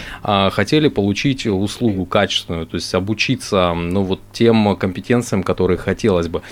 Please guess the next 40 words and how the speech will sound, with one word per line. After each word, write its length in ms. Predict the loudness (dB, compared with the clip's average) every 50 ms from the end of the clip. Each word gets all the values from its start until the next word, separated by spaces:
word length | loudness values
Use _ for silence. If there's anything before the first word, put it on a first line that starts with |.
| -20 -20 -16 -4 2
И 80 | 4
вот 140 | 4 4 4
как, 320 | 4 2 2 2 2 2
э, 260 | 6 6 8 8 6 4
вам-то 560 | 2 -2 2 4 4 4 4 2 2 2 2 2
вот 160 | 2 0 -2
теперь 280 | -4 -2 0 2 4 4
это, 180 | 2 0 0
да, 240 | 0 2 4 4 2
то 120 | 2 2 0
есть 100 | 0 0
с 40 | -2
точки 220 | -4 -2 -2 -2
зрения 320 | 0 2 2 4 2 2 2
там, 320 | 2 2 2 2 2 2
э, 240 | 2 2 2 2 0 2
прибегать 600 | 2 2 2 4 4 2 4 4 4 4 2 0
вот 220 | -2 -2 -2 -4 -6
к 120 | 0 2
онлайн-обучению, 920 | 4 4 4 2 2 0 0 0 0 -2 -4 -4 -6 -4 -4 -4 -4 -4 -4
ещё 260 | -2 -2 0 0 0
что-то, 320 | 0 -2 -6 -6 -6 -6 -10 -10 -18 -18 -12 0
то 80 | 0 0
есть, 240 | 0 0 -2 0 2
э, 280 | 4 6 6 4 2 -2
какие-то, 440 | -6 -12 -4 0 0 0 2 4 4
я 100 | 4 6 4
не 80 | 2
знаю, 340 | 2 4 2 4 4 2 2
там, 180 | 0 0 0 2
работу 300 | 2 2 2 2 2 4
над 160 | 2 2 2
ошибками 600 | 0 0 0 -2 -2 0 2 2 4 4 2 0 -2 -10 -14 -12 -8
делаете 520 | -6 0 2 4 6 6 6 6 6 4 4
для 120 | 4 4 2
себя, 380 | 4 2 4 4 4 4 4
как 180 | 2 2 2 4
это 120 | 4 4
вообще 220 | 4 4 4 4 4
работает? 580 | 4 4 4 4 4 4 4 2 -2 -2 -4